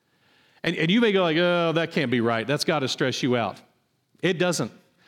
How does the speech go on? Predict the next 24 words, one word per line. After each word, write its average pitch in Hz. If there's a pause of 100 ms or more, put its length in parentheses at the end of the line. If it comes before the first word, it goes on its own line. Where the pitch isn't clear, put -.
(260)
It 180
goes 190
back 190
to 214
the 185
beginning. 165
I 156
feel 208
like 185
it's 156
my 160
job 170
to 156
do 156
my 143
job, 156 (240)
and 170
then 175
the 175
other 180
part 165
is 135
God's 151
job. 120